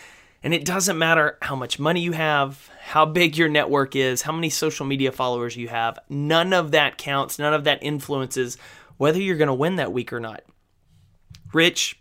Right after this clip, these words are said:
poor, doesn't matter. Your fate rests in the hands of a professional athlete who doesn't even know who you are. Your fate rests in the hands of someone you have no control over or no relationship with.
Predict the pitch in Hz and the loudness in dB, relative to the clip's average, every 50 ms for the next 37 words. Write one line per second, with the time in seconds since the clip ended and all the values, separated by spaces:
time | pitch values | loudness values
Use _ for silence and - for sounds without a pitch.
0 | _ - - 180 175 180 175 175 175 165 147 151 156 151 - 165 143 127 139 127 | _ -4 2 4 6 8 8 8 8 6 4 2 2 2 0 0 -2 -4 -4 0
1 | 147 147 135 135 127 123 120 123 127 143 160 165 - - - - 175 185 190 156 | 2 2 2 2 2 -2 -4 -4 -2 -2 -2 -2 -4 -8 -4 0 2 2 2 0
2 | - - - 139 151 160 165 - - 190 180 175 156 139 147 139 135 127 127 127 | -2 -2 2 4 4 4 4 2 -2 -4 -2 -2 -4 -4 -4 -4 -4 -4 -4 -6
3 | 127 - - - - - - - - - 135 156 156 - - 160 156 - 175 180 | -8 -10 -12 -16 -20 -20 -20 -10 -6 0 4 4 4 4 4 2 4 6 4 4
4 | 185 - 208 196 190 143 131 143 143 139 - 147 139 131 - - 156 147 135 156 | 4 4 4 4 6 6 6 4 4 2 0 -2 -4 -4 -4 -6 -6 0 2 4
5 | 147 147 151 160 175 160 131 147 151 143 143 139 139 135 131 127 135 135 131 123 | 4 4 2 0 -2 -2 -2 -2 -2 0 -2 0 0 0 0 0 -2 -4 -4 -4
6 | 113 113 104 82 - - - _ _ _ _ _ _ _ _ _ _ _ _ - | -4 -4 -6 -6 -8 -10 -16 _ _ _ _ _ _ _ _ _ _ _ _ -4
7 | 139 139 139 196 190 196 - 170 175 185 180 - 185 175 170 175 180 175 156 156 | -2 2 6 6 6 6 8 6 6 6 6 2 -2 -2 -2 -2 -2 0 0 -2
8 | 147 - - 175 175 175 170 160 156 156 151 147 147 147 139 139 - 143 131 - | -2 -2 -2 -2 -2 0 -2 -2 -2 -2 -2 -2 -2 -2 -2 -2 -4 -8 -8 -2
9 | - 170 180 185 185 185 180 170 180 180 175 165 - - 147 143 143 143 143 135 | 0 2 2 4 4 2 0 0 0 0 0 0 0 -2 -2 -2 -2 -2 0 0
10 | 135 123 127 135 143 - - - 123 123 - - 107 - - - - - - | 0 0 0 0 0 0 -2 -4 -6 -8 -8 -10 -10 -12 -14 -14 -14 -16 -20